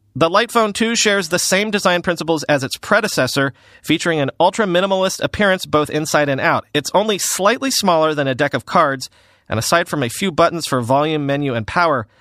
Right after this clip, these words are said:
the Light Phone two's only distinguishing exterior characteristic is its two point eight inch e-ink touchscreen. Meanwhile, on the inside, the Light Phone two's custom Light O S is just as Spartan.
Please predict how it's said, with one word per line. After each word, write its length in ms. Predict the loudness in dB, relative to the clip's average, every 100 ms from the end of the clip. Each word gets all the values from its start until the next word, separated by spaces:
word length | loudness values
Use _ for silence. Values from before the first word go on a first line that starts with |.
| _ _ -6
the 100 | 0
Light 220 | 0 2
Phone 200 | 0 0
two's 380 | -2 -2 -2 -2 -2
only 300 | 0 -2 -4
distinguishing 680 | -6 -2 -2 -2 -2 -4 -4
exterior 480 | -6 -4 -2 -2 -2
characteristic 800 | -2 -2 0 -2 -2 -6 -6 _
is 180 | -2 -2
its 280 | -2 -4 -4
two 180 | -4 -4
point 240 | -2 -2
eight 220 | 0 -4 -2
inch 340 | -4 -2 -6 _ _ -6
e-ink 380 | -2 0 -2 -2 _ -2
touchscreen. 720 | 0 0 -2 -2 -2 -6 -16 _ _ _ _ _ -4
Meanwhile, 400 | -2 2 2 2
on 100 | 2
the 120 | 0
inside, 440 | -2 0 2 2 0
the 140 | 0
Light 180 | 0 0
Phone 220 | -2 -2
two's 300 | -2 -2 -4
custom 460 | -4 -4 -2 -2 0
Light 220 | 0 2
O 140 | 2
S 260 | 0 0 -4 -4
is 180 | -4
just 320 | -2 -2 -4 -2
as 200 | -2 -2
Spartan. 580 | -2 0 0 -2 -6